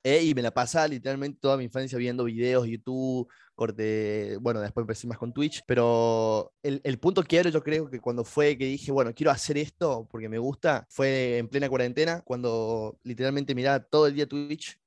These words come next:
Eh, yo en ese momento estaba estudiando relaciones públicas, claramente estaba en mo-, modalidad de distancia porque no se podía ir a la, la, a la facultad como era plena cuarentena. Bueno, decidí hacer esto y dije, "Me la juego".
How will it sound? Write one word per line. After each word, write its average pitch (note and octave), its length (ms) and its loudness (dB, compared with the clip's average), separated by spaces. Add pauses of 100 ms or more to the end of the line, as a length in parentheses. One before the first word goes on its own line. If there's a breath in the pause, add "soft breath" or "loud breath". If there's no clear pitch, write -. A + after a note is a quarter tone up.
Eh, A2+ 200 -6
yo A2+ 80 -8
en C3 80 -4
ese B2 120 -8
momento B2 200 -4
estaba A#2+ 160 -6
estudiando B2 500 -4
relaciones A2+ 400 -6
públicas, C#3+ 580 -4
claramente A#2 480 -2
estaba G#2 520 -2
en G2+ 80 -6
mo-, G2+ 160 -8
modalidad G#2+ 380 -4
de A#2+ 40 0
distancia B2+ 480 -4
porque G#2 480 -10 (160)
no A#2 160 -10
se G#2 140 -12
podía G#2+ 320 -2
ir A#2 240 -6
a - 20 -8
la, A2 260 -16
la, G#2 380 -10
a A2 60 -16
la G#2 80 -10
facultad A2 480 -4
como G2+ 180 -8
era G#2 260 -8 (120)
plena A#2 200 -8
cuarentena. A#2+ 600 -6
Bueno, D3 260 4
decidí C3+ 580 0
hacer D3 320 -2
esto D3 400 -2
y C3 140 -4
dije, B2+ 420 -4
"Me B2 120 -4
la B2 100 0
juego". F3+ 460 2